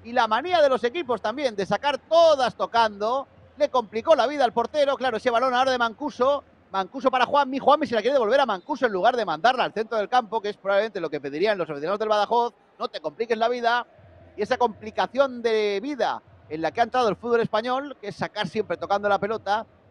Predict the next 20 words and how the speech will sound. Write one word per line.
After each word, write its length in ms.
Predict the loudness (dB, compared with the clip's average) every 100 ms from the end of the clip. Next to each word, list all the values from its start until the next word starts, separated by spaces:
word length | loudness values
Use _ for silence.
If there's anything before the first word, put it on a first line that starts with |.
| _
pues 140 | -12
provoca 320 | -2 -2 0
a 60 | 0
veces 420 | -2 -2 -6 -6 _ _ -6
errores 400 | -4 0 -2 -2
que 120 | -4
pueden 280 | -2 -2 -2
ser 320 | -2 -2 -8 _ _ _ -4
muy 160 | -2
peligrosos. 640 | 2 0 0 -6 -6 -10 -6
Ojo 200 | 2 2
a 20 |
Mancuso 400 | 2 -4 -2 0
ahora 160 | 2 0
porque 240 | -2 -4
se 120 | -6
queja 240 | -6 -4 2
de 120 | 2
la 100 | 2
cadera. 580 | 0 0 2 0 -2